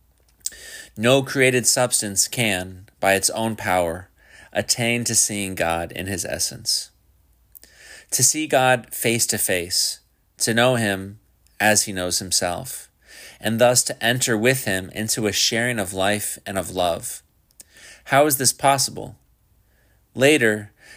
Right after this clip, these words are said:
especially since the sixteenth century, a different problem came to demand more attention.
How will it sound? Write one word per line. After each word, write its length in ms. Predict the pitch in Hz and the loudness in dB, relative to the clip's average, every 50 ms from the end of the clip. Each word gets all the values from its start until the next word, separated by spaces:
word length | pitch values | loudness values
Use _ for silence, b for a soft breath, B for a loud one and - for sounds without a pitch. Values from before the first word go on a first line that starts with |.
| B | B
especially 580 | - - 110 - - - 151 143 - - 135 131 | -4 -2 -2 0 2 2 2 2 2 0 0 0
since 300 | - - - 123 120 113 | 0 0 0 0 0 -2
the 140 | - - 107 | -2 0 0
sixteenth 600 | 104 - - - 123 113 - - - 120 113 104 | 0 2 2 0 -2 -4 -6 -4 -4 -4 -4 -2
century, 640 | - - - 110 104 104 - - 98 95 98 98 - B B B B B B B B B B | -2 -2 -2 -2 -4 -6 -6 -6 -6 -8 -10 -12 -16 B B B B B B B B B B
a 80 | - - | -6 -6
different 480 | 101 104 - 147 139 - 135 107 87 - | -2 0 2 2 2 2 0 -2 -2 0
problem 460 | 113 98 98 98 101 104 101 101 98 | 2 2 2 2 2 -2 -4 -6 -8
came 340 | - - 107 101 101 101 101 | -6 -4 -2 -2 -2 -2 -4
to 140 | - - | -4 -4
demand 520 | 98 101 95 95 98 101 101 98 98 92 95 | -4 -4 -4 -2 0 0 0 -2 -2 -6 -8
more 240 | 95 98 98 98 98 | -4 -2 2 2 2
attention. 640 | 95 95 - 95 87 87 82 - 85 80 65 - | 2 0 -2 -4 -4 -4 -6 -8 -8 -10 -14 -18